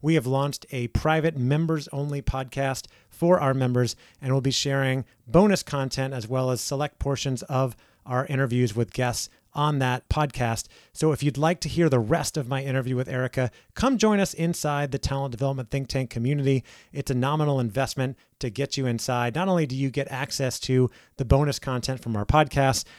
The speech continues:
recordings from all of our calls, our Slack group where we exchange questions, challenges, information, articles, and even jobs, but you also get to join our live calls that we have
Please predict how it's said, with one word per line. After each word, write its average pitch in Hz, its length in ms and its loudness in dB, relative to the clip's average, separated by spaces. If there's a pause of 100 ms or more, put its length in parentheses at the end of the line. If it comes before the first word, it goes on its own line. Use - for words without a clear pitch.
(140)
recordings 160 520 4
from 143 160 -2
all 139 160 0
of 117 120 -2
our 110 100 -2
calls, 156 460 4 (260)
our 113 140 -4
Slack 170 320 -2
group 147 260 0
where 131 100 2
we 123 140 0
exchange 131 540 -4
questions, 135 600 -4 (200)
challenges, 135 560 -2
information, 131 600 -4
articles, 131 440 -4
and 127 200 -6
even 165 260 0
jobs, 117 520 -2 (320)
but 156 140 -2
you 156 120 2
also 180 280 2
get 135 280 -2
to 139 100 -6
join 131 400 -2
our 123 200 -6
live 123 460 -4
calls 113 340 -6
that 127 120 -14
we 120 120 -6
have 113 220 -6